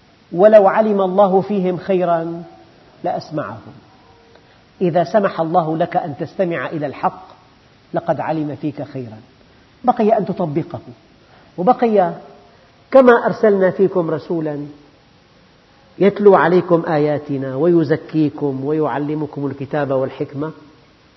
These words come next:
فاذكروني أذكركم. يعني مثل ما تعلمت علم، استمعت لدرس قله لزوجتك، استمعت لخطبة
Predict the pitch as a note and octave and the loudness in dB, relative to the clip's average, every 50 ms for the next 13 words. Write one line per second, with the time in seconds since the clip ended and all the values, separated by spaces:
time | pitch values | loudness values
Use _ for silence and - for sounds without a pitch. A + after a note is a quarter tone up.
0 | _ _ _ - G#3+ G#3 D3 - - A#3 A#3+ C4+ C#4+ C#4+ C4 B3+ C4 C#4 B3+ G#3 | _ _ _ 2 4 4 4 2 2 6 8 8 8 8 8 6 4 4 2 2
1 | - - A#3 G#3 G3 - - D3+ A#2+ A#2 - - - - - _ _ _ _ _ | 2 2 0 0 0 0 -4 -8 -8 -10 -14 -20 -20 -20 -20 _ _ _ _ _
2 | _ _ _ _ _ _ _ _ _ _ _ - C#3+ C#3+ D3+ F3 G3+ G#3 G#3 F#3+ | _ _ _ _ _ _ _ _ _ _ _ -14 -10 -8 -4 -2 -2 -2 -2 0
3 | G#3 G3 D#3+ D3+ D#3 F#3 F3+ F3+ F#3 F3 F#3 F#3 F#3 - - - - - _ _ | -2 -2 0 0 0 0 2 2 2 2 0 -2 -4 -6 -14 -20 -20 -20 _ _
4 | _ _ _ A#2 B2+ F3+ G3+ G3+ F3+ D#3 C3+ A#2+ G#2+ G#2+ - - - - _ _ | _ _ _ -4 -2 0 0 0 -2 -2 -4 -6 -8 -14 -18 -20 -20 -20 _ _
5 | _ _ _ _ _ _ _ _ - - - G3 G3 - - G#3+ G#3 - G#3 G#3 | _ _ _ _ _ _ _ _ -20 -2 0 2 2 4 2 0 -4 -2 0 0
6 | G3+ E3 G3+ G#3 F#3+ G3 - - E3+ E3+ - - B3 A3 G#3 E3+ D#3+ D3 C#3 D3+ | 2 4 4 2 2 0 -2 -4 -4 -2 2 4 4 6 6 4 2 0 0 -2
7 | D3 C3 - - - A#2 G#2+ - - - - - _ _ _ - - - - - | -2 -4 -6 -10 -14 -14 -14 -16 -18 -20 -20 -20 _ _ _ -20 -20 -20 -20 -20
8 | _ - - - G#3 G#3+ A#3+ G#3+ A3 G#3+ - G3 F#3 F3+ - G#3 G#3 - - E3+ | _ -8 0 2 2 2 2 0 -2 -2 -2 -2 -2 0 0 -2 -2 -2 -4 -4
9 | D#3+ | -4